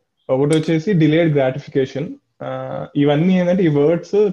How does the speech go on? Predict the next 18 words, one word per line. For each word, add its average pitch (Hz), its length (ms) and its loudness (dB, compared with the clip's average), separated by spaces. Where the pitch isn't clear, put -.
చాలా 143 120 2
బుక్స్ 143 280 -2
లో 160 60 2
రాస్తారు. 131 760 -4
నేను 151 200 0
చాలా 139 140 2
చోట్ల 156 260 0
కంపైల్ 143 480 -2
చేసి 143 240 0
నేను 135 520 -4
ఒక 135 80 -4
షార్ట్ 139 300 -2
లిస్ట్ 143 220 0
చేశాను 131 160 -2
అన్నమాట. 123 200 -8
డిలేడ్ 143 320 0
గ్రాటిఫికేషన్ 139 640 -2
అంటే 131 200 -4